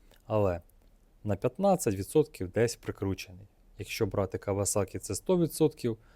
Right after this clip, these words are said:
скрутіть п'ятнадцять відсотків потужності цього мотоцикла, оце вам буде Taro G P чотириста. А так, мод керується непогано, виглядає також класно. Я думаю, що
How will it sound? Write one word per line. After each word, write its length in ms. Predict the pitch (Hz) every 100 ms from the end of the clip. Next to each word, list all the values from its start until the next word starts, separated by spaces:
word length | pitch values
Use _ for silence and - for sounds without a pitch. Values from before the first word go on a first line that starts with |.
| _
скрутіть 500 | - - 113 107 101
п'ятнадцять 500 | 101 - 104 95 98
відсотків 440 | 95 - 95 -
потужності 560 | 95 101 - 95 92 -
цього 220 | - 98
мотоцикла, 600 | 92 95 117 165 151 139 - _ _ _ _ _
оце 260 | - 117 175
вам 200 | 139 104
буде 200 | 127 113
Taro 240 | - 98
G 340 | 131 110 98 -
P 160 | 113 104
чотириста. 640 | - 104 98 92 87 - - - - -
А 80 | 107
так, 320 | - 165 -
мод 280 | 101 95 -
керується 460 | - 98 95 -
непогано, 520 | 98 95 113 127 151 117
виглядає 460 | 92 92 98 95
також 300 | 90 92 92
класно. 480 | - 156 156 - 135 - - - - _ _ _ - - _ _ -
Я 180 | 135
думаю, 340 | 143 120 101 95
що 280 | - 95